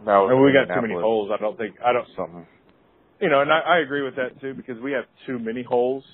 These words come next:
Speaker 2: that we can't not get the best athlete, the best player on the board. You know what I'm saying?
Speaker 1: And
Speaker 2: Because either way,
Speaker 1: the
Speaker 2: the
Speaker 1: way
Speaker 2: best player is gonna help us somewhere.
Speaker 1: Ballard's last couple press
Speaker 2: Whether
Speaker 1: conferences too, bo-, he's saying that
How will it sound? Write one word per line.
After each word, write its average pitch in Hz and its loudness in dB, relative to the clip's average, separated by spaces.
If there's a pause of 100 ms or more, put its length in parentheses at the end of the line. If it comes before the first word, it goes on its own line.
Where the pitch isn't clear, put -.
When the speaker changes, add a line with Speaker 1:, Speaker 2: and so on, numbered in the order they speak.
(240)
Speaker 2:
that 110 -4
we 113 -4
can't - -4
not 110 -4
get 101 -10 (100)
the 98 -8 (260)
best 107 -2
athlete, 98 -8
the - -2
best 104 4
player 101 0
on 92 -4
the - -6
board. 92 -6
You - -6
know - -2
what - -16
I'm - -20
saying? 113 0
Speaker 1:
And - 4 (220)
Speaker 2:
Because 104 -6
either 110 -2 (120)
way, 104 2
Speaker 1:
the 98 -2
Speaker 2:
the 110 0
Speaker 1:
way 120 6
Speaker 2:
best 113 -2
player 104 -2
is 101 -12
gonna 98 -8
help 95 -6
us 92 -8 (100)
somewhere. 95 -2 (1800)
Speaker 1:
Ballard's 110 4
last 104 -6
couple 98 -4
press 107 -4 (100)
Speaker 2:
Whether 107 4
Speaker 1:
conferences 90 -12 (100)
too, 107 -8
bo-, - -6 (320)
he's 92 -12 (120)
saying 95 0
that 90 -4